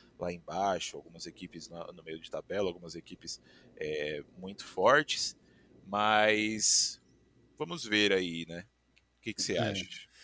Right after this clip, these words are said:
Speaker 2: Cara, é, é, sendo bem honesto, eu acho que, assim, pen e Vorax, eu acho que é aquela coisa que a gente tava falando. É, a pen, eu tenho, eu vejo que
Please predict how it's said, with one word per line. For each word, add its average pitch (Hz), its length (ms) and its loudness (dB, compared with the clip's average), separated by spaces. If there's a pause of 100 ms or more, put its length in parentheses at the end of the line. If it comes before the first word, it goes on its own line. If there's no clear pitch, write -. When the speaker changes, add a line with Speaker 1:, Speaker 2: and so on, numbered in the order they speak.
(380)
Speaker 2:
Cara, 160 300 10
é, 147 260 -2
é, 139 120 -8
sendo - 380 0
bem 196 140 6
honesto, 147 480 2
eu 131 100 0
acho 143 200 0
que, 160 100 -6
assim, 117 260 -6
pen 170 400 0
e 117 60 -2
Vorax, 117 500 0
eu 120 140 -2
acho 120 160 -6
que 135 140 -4
é - 20 0
aquela 131 260 -2
coisa 131 260 -4
que 131 120 -6
a - 20 -2
gente 120 140 -8
tava 123 160 -4
falando. 104 520 -2
É, 113 300 0
a 131 100 0
pen, 165 280 2
eu 220 100 2
tenho, 185 200 4
eu 143 180 0
vejo 143 240 2
que 165 180 -2